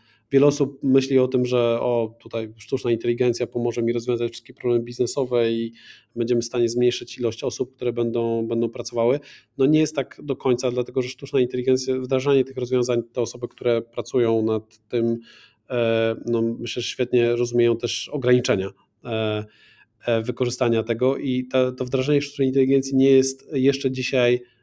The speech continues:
e, wcale takie tanie. E, ale kiedy będzie tańsze, chcemy, żeby ludzie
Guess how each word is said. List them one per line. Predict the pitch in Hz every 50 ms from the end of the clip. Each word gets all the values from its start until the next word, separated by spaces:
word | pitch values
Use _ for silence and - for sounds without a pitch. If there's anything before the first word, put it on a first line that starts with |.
| _ _ _ _
e, | - 123 120 117
wcale | - - 135 127 127 123
takie | - 117 - 127
tanie. | - - 117 110 110 107 107 117 135 143 139 139 - _ _ - - - _ _ _ _ _ _
E, | 139 127 120 120 117 117 117 120 - - -
ale | 147 135 135 135 131 131 131 - -
kiedy | - 143 131 127
będzie | 131 135 147 147 147 151 135
tańsze, | - 123 117 110 - - 135 131 135 143 147 - -
chcemy, | - - 135 127 127 131 127 131 131 131
żeby | 127 123 123
ludzie | 123 127 127 127 127 123 120 120 120 120 120